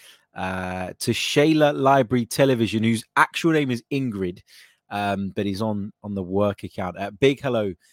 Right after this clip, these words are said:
uh, to Ingrid, who joins us from Pittsburgh, uh, in the U S A. Uh, Ingrid says, "First time chatter, new follower. Welcome."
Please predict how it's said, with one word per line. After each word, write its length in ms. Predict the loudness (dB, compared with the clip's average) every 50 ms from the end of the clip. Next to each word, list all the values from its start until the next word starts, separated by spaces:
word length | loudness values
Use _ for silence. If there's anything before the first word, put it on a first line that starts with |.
| _ _ _ _ -12
uh, 260 | -10 -10 -8 -10 -10 -12
to 100 | -12 -12
Ingrid, 380 | -10 -8 -8 -6 -4 -6 -6 -6
who 160 | -6 -8 -8
joins 380 | -6 -2 0 0 0 0 -4
us 100 | -6 -8
from 200 | -6 -8 -8 -8
Pittsburgh, 720 | -6 -2 -2 -2 -2 -2 -10 -8 -6 -6 -6 -6 -8 -12 _ -20 _ _ _ _ _ _ _ -12
uh, 140 | -10 -10 -8 -6
in 220 | -4 -4 -4 -2 0
the 120 | 0 0
U 360 | -2 -2 -2 0 0 2 2
S 260 | 2 0 -2 -6 -12 -8 -6
A. 360 | -4 -2 -2 -2 -4 -6 -8 _ -10
Uh, 160 | -8 -8 -6 -6
Ingrid 320 | -6 -6 -4 -2 -4 -4 -4
says, 280 | -4 -4 -4 -4 -4
"First 360 | -6 -2 0 0 0 0 -2 -6
time 280 | -8 -8 -6 -8 -8
chatter, 480 | -8 -8 -8 -8 -8 -6 -8 -8 -8 -8
new 300 | -10 -10 -6 -6 -6 -6
follower. 500 | -8 -10 -10 -6 -4 -4 -4 -4 -6 -6 -10 _ _ _ _ _ _ -2
Welcome." 560 | 2 4 4 4 2 -2 -6 -8 -8 -8